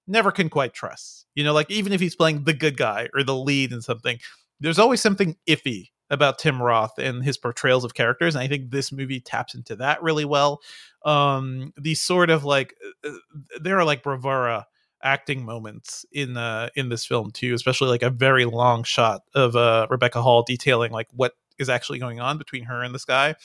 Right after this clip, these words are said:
I will say for everybody who's gonna tap out for spoilers, if you like movies, uh,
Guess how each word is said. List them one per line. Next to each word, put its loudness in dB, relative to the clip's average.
I 4
will 2
say 2
for 2
everybody 0
who's -4
gonna -12
tap -4
out 0
for -10
spoilers, -4
if -4
you -4
like 2
movies, -2
uh, 2